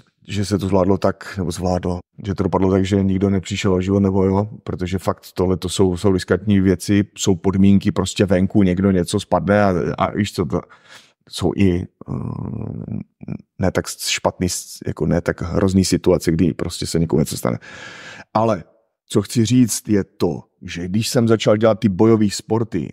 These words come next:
začít na, začal jsem chodit na ten thajský box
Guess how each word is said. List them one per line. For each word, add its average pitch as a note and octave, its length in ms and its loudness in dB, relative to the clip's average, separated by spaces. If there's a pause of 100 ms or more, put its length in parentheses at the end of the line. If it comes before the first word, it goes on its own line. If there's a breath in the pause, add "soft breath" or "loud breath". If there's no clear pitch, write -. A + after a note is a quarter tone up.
(160)
začít F#2 320 -8
na, F#2+ 100 -6 (140)
začal F#2+ 300 -8
jsem G2+ 120 -4
chodit G2+ 160 -2
na G2 80 -2
ten G2 160 -2
thajský G2+ 440 -2
box - 440 -2